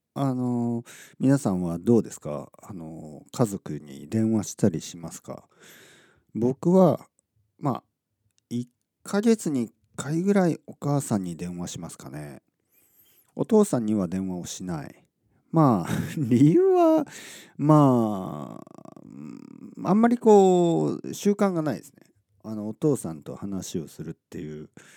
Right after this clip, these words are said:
まあ、会ったら話しますよ。会えば話すけど、電話で話すことはあんまりなかったですね、今まで。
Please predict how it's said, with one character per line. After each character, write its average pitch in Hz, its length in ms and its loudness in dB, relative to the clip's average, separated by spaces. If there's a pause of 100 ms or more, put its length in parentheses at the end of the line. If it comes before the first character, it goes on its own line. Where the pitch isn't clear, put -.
(600)
ま 127 220 -2
あ、 175 80 4
会 - 20 6
っ - 100 -14
た 117 120 -4
ら 87 80 -8
話 87 240 -12
し - 80 -18
ま 78 80 -14
す - 100 -20
よ。 - 80 -20 (260)
会 190 200 4
え - 20 4
ば 123 100 -4
話 95 260 -10
す - 40 -18
け 78 120 -12
ど、 78 360 -14
電 143 340 -2
話 180 120 2
で 170 80 2
話 165 300 -4
す - 40 -18
こ 110 120 -8
と 107 120 -6
は 69 120 -6
あ - 20 -8
ん 110 160 -14
ま 139 100 -2
り 139 160 -2
な 90 180 -12
か - 140 -2
っ - 80 -4 (120)
た 76 120 -16
で 65 80 -20
す - 100 -20
ね、 - 200 -20 (100)
今 85 220 -16
ま 80 180 -14
で。 - 180 -16